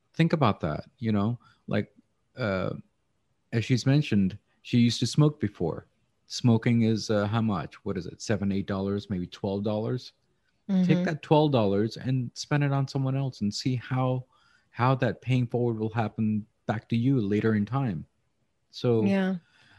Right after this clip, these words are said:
Speaker 1: uh, believe me, it's a, it's a small thought, but it's, it's actually a huge thought if you really think about it.
Speaker 2: Yeah. So, like, something that I've also heard people do is, um, let, let's say you're coming up to the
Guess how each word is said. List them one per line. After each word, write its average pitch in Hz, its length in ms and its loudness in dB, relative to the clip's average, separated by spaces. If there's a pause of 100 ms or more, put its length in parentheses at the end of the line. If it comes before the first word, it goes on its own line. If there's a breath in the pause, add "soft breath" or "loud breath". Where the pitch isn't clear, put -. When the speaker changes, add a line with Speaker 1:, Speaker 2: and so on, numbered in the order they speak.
(460 soft breath)
Speaker 1:
uh, - 60 -6
believe 170 320 10
me, 101 220 4
it's - 140 0
a, - 120 0
it's 127 140 0
a 147 40 4
small 156 320 6
thought, 135 440 6
but 127 120 4
it's, - 360 -4
it's - 240 -12
actually 127 400 4
a 98 60 4
huge 120 360 2
thought 107 300 0
if - 120 -6
you 101 100 -2
really 101 260 0
think 107 240 -4
about 92 240 -8
it. 82 180 -10 (880 soft breath)
Speaker 2:
Yeah. 185 260 -4 (300 soft breath)
So, 240 180 8
like, 220 220 8
something 226 480 6
that 180 360 4
I've 180 300 0
also 185 380 0
heard 175 200 4
people 165 280 0
do 165 240 4
is, 160 280 2
um, 156 360 -2
let, 170 200 2
let's 190 200 2
say 190 120 6
you're 175 140 4
coming 175 300 2
up 165 220 0
to 165 360 0
the 151 540 2